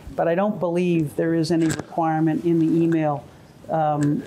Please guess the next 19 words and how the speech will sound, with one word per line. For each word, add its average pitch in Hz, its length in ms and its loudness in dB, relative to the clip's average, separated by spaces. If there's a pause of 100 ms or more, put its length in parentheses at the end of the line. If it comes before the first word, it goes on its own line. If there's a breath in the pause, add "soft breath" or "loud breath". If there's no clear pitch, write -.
(160)
that 165 160 -2
we 160 120 0
say 156 280 -2
we'll 147 240 -2
do 151 160 0
it 147 120 -4
by, 151 280 -2
or 175 320 0
in 156 80 2
the 151 80 0
letter 147 380 -2
that 160 160 -6
we'll 147 180 -8
say 151 260 -4
we'll 143 160 -4
do 147 140 -2
it 147 120 -8
by 147 180 -2
a 147 120 -6